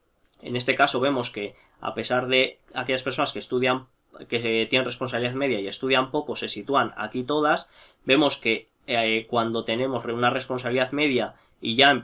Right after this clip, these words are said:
comenzamos a estudiar un poco más, ya sí que obtenemos un rendimiento académico superior a las personas que tenían una responsabilidad baja. Y esta diferencia es aún mucho más grande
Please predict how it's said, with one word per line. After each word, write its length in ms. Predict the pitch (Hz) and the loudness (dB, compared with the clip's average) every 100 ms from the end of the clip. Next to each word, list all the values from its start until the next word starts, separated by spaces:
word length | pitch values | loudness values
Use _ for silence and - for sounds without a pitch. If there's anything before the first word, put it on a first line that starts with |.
| - | -4
comenzamos 520 | 113 113 113 131 127 | -4 -4 -4 -4 -4
a 20 | |
estudiar 380 | 127 131 139 131 | -6 0 2 2
un 140 | 123 | 0
poco 300 | 123 135 131 | -2 0 2
más, 440 | 139 165 151 - - _ _ _ _ | 4 4 4 0 -12 _ _ _ _
ya 220 | 123 139 165 | 6 6 6
sí 240 | - 156 | 4 4
que 220 | 156 143 | 8 6
obtenemos 540 | 135 127 - 131 156 151 | 6 0 2 2 0 -2
un 80 | 143 | 0
rendimiento 400 | 135 135 135 135 | 2 2 2 2
académico 460 | 131 135 143 165 | 2 2 0 -2
superior 640 | 156 131 120 117 139 170 - | -2 -2 2 4 4 2 -2
a 280 | 123 143 170 | 2 4 4
las 240 | 127 117 | 2 0
personas 500 | - 117 - 135 156 | -2 -8 -4 -4 -4
que 320 | - 117 117 - | -2 0 -2 -2
tenían 460 | 113 120 135 147 | -4 0 2 2
una 180 | 143 135 | 0 0
responsabilidad 600 | 123 120 120 117 113 117 | 0 -2 -8 -4 0 2
baja. 380 | 117 110 - 98 - - - | 2 -2 -2 -8 -10 -16 2
Y 100 | 135 | 2
esta 180 | 156 | 4
diferencia 520 | 170 160 156 160 160 151 | 2 4 2 0 0 0
es 100 | 151 | 2
aún 240 | 143 156 | 2 2
mucho 380 | 131 147 156 165 | 2 -2 -2 0
más 180 | 156 156 | 0 0
grande 500 | 156 170 156 170 | 2 2 2 -2